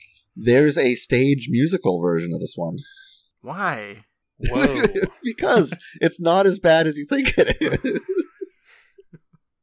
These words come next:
Speaker 1: Yeah,
Speaker 2: Like
Speaker 1: about, like, five years ago, there's a Goosebumps Phantom of the Opera or Phantom of
Speaker 3: Wait,
Speaker 1: the Auditorium
Speaker 3: five
Speaker 1: musical.
Speaker 3: years ago?
Speaker 1: Something like that, like, relatively
Speaker 3: Wow,
Speaker 1: new.
Speaker 3: like, yeah, that's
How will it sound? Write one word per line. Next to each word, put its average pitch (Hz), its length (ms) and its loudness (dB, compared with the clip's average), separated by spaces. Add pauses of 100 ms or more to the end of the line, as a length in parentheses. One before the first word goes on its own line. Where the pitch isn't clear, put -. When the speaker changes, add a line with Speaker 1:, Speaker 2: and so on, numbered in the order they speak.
(680)
Speaker 1:
Yeah, 185 220 4
Speaker 2:
Like 123 80 4
Speaker 1:
about, 131 180 2
like, 135 200 2
five 151 240 6
years 175 220 4
ago, 110 260 2
there's 117 220 0
a 117 140 2
Goosebumps 123 720 -4
Phantom 123 240 -2
of 120 40 -2
the 117 80 2
Opera 120 560 0 (160)
or 104 100 -4
Phantom 117 260 -2
of - 40 -4
Speaker 3:
Wait, 170 100 2
Speaker 1:
the 113 100 0
Auditorium 113 520 -6
Speaker 3:
five 143 160 2 (120)
Speaker 1:
musical. 139 80 -6
Speaker 3:
years 139 240 0
ago? 208 360 0 (560)
Speaker 1:
Something - 320 -4
like 311 180 -2
that, 107 200 0
like, 117 140 -2 (100)
relatively 165 460 0
Speaker 3:
Wow, 135 260 2
Speaker 1:
new. 202 100 0
Speaker 3:
like, 101 280 -4 (220)
yeah, 127 260 -2
that's 139 220 -6